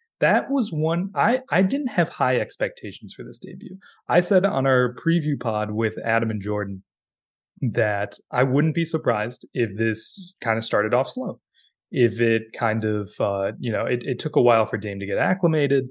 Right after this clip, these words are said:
and sort of get used to playing in a new city for a new franchise, for a, a new coach,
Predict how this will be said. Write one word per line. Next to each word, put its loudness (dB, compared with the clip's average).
and -4
sort -2
of -4
get 0
used -6
to -6
playing -2
in -8
a -8
new -12
city 0
for -6
a -10
new -6
franchise, 2
for -4
a, -2
a -4
new 2
coach, 2